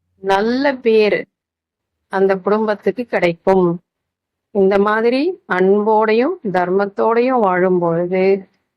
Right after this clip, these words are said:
அந்த குடும்பத்தாரை பத்தி மத்த மக்கள்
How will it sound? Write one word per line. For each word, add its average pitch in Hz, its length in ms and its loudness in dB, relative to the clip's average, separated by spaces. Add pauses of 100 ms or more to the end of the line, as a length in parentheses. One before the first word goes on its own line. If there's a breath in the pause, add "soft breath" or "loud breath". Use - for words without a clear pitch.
அந்த 180 340 0
குடும்பத்தாரை 208 680 0
பத்தி 202 360 -4 (500)
மத்த 185 380 -2
மக்கள் 196 680 0